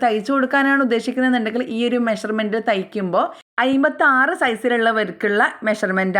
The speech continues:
ആണ് ഇത് ട്ടോ. അപ്പോൾ, ആ, usually നമുക്ക് പോവുക അമ്പത്താറ്, അമ്പത്തെട്ട് സൈസിലുള്ളവർക്കൊക്കെ തന്നെ അല്ലേ? അപ്പോൾ ആ ഒരു മെഷർമെന്റ് കണക്കിൽ വെച്ചിട്ട് വേണം നിങ്ങൾ ചെയ്തെടുക്കാനായിട്ട്. ഇനി ചാർട്ട്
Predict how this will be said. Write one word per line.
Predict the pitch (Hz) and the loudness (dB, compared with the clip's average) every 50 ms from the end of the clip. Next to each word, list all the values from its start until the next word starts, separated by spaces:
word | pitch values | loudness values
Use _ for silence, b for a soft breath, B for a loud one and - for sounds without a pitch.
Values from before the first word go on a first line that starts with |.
| 185 | 4
ആണ് | 170 175 226 269 - 302 | 4 2 0 -2 -2 0
ഇത് | 302 226 180 160 | 2 2 2 2
ട്ടോ. | 170 165 156 B B B B B B | 2 0 0 B B B B B B
അപ്പോൾ, | 247 - 320 330 311 - - | 0 4 4 4 4 4 2
ആ, | 233 240 240 233 | 2 2 2 0
usually | 240 233 - 269 277 320 330 | -2 -2 -2 0 0 2 2
നമുക്ക് | 320 302 269 294 262 | 2 2 0 -2 0
പോവുക | 320 277 247 254 269 277 262 | 2 2 4 4 4 4 2
അമ്പത്താറ്, | 247 233 240 233 240 247 233 220 214 226 240 - | 2 -2 -2 -2 2 2 4 4 2 0 -2 -4
അമ്പത്തെട്ട് | 233 226 220 226 214 190 202 196 - - 254 | -4 -4 -4 -4 -2 -2 -4 -2 -2 -2 0
സൈസിലുള്ളവർക്കൊക്കെ | 277 247 214 - 254 226 226 226 220 220 214 202 247 226 - 262 | 0 0 -2 -2 -2 0 0 0 0 0 0 -2 -2 -2 -2 0
തന്നെ | 262 240 233 190 | 0 0 0 0
അല്ലേ? | 160 151 170 B B B B B B - | 0 -2 -4 B B B B B B 0
അപ്പോൾ | - - 262 247 233 | 2 4 4 4 4
ആ | 233 240 254 277 | 4 4 2 0
ഒരു | 302 339 339 320 | -2 -2 -2 -2
മെഷർമെന്റ് | 285 254 262 240 240 240 233 226 277 277 | -2 -2 -2 -2 -2 -2 -2 -2 0 2
കണക്കിൽ | 269 233 214 214 - 233 226 220 | 2 0 0 0 -4 -4 -2 -2
വെച്ചിട്ട് | 208 202 220 196 202 202 | -4 -4 -4 -4 -2 0
വേണം | 185 175 196 226 | 0 0 0 0
നിങ്ങൾ | 240 214 196 185 180 - | -2 -2 -2 -2 -2 -2
ചെയ്തെടുക്കാനായിട്ട്. | 196 175 170 170 180 170 165 - 180 180 190 180 165 151 - - - 262 254 B B B B B | -4 -4 -2 -4 -4 -2 -2 -2 0 0 0 0 -2 -2 0 0 -2 -2 -4 B B B B B
ഇനി | 233 254 269 262 | -2 0 0 2
ചാർട്ട് | 277 247 240 233 240 240 - | 4 4 6 4 4 2 -2